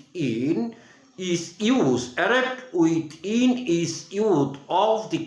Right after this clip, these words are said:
countries or and large cities। দেশের আগে অথবা বড় স্থানের আগে যখন অ্যারাইভ ব্যবহার করি, তখন আমরা কি ব্যবহার করি? in। যেমন, he was, he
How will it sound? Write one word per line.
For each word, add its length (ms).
countries 560
or 420
and 260
large 400
cities। 360
দেশের 840
আগে 380
অথবা 460
বড় 380
স্থানের 580
আগে 440
যখন 240
অ্যারাইভ 300
ব্যবহার 420
করি, 320
তখন 260
আমরা 220
কি 200
ব্যবহার 360
করি? 260
in। 420
যেমন, 400
he 180
was, 280
he 140